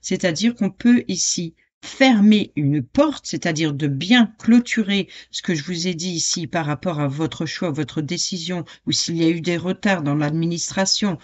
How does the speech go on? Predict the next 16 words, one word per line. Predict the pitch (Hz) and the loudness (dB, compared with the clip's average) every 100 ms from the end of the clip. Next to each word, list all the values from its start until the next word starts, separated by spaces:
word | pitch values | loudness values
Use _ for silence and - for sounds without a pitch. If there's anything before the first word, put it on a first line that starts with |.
| - - _ | -14 -20 _
ou | 156 | -4
par | 175 | -2
rapport | 165 165 - 165 | -2 -2 -2 -2
à | |
une | 156 | -2
transaction, | 156 180 165 196 196 - 226 | -2 -6 -2 -2 -2 2 2
ou | 160 | 2
par | 180 156 | -2 -2
rapport | 156 190 165 | -2 -2 -2
à | |
des | 147 151 | -2 -4
échanges, | 160 - 233 226 | -4 2 2 2
quoi | 170 | -2
qu'il | - 156 | -6 -4
en | 147 | -4
soit, | - 214 | -4 -2